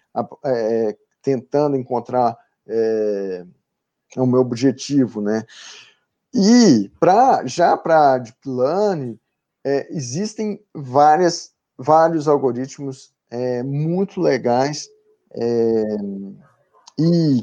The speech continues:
que o pessoal utiliza e conhe-, são conhecidos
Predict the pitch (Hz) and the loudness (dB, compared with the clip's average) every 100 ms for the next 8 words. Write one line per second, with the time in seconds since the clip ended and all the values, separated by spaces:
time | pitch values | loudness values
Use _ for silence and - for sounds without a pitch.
0 | - - 151 156 147 - 143 - 143 147 | -4 -6 0 2 2 2 0 4 4 6
1 | 143 - 120 120 156 139 123 - 143 120 | 4 -2 -8 -2 0 0 -6 -2 -2 0
2 | 131 156 - - 220 226 233 160 - 165 | 0 0 -2 -6 -4 -2 0 0 -2 -4
3 | 202 151 113 | -4 -4 -6